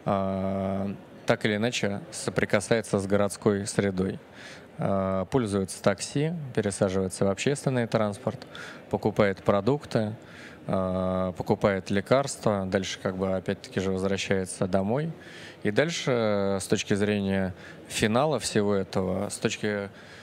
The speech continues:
э, по-, по-, получает некую агрегированную транзакцию с максимальным количеством скидок, э, которая, в общем-то, э, позволяет ему не только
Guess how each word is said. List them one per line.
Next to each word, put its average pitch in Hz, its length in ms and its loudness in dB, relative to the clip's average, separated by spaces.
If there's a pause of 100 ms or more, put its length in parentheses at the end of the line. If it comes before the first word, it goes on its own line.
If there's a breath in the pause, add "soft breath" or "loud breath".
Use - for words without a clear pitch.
(180 loud breath)
э, 98 360 2
по-, 107 160 4
по-, 110 220 0
получает 117 560 0
некую 104 500 2
агрегированную 110 800 2
транзакцию 104 680 2
с - 100 -8
максимальным 104 600 2
количеством 101 640 0
скидок, 143 400 0 (360)
э, 107 380 -4
которая, 107 600 0
в 95 100 0
общем-то, 98 580 -2 (520 loud breath)
э, 95 580 2
позволяет 101 560 2
ему 101 180 0
не 98 160 0
только 101 500 0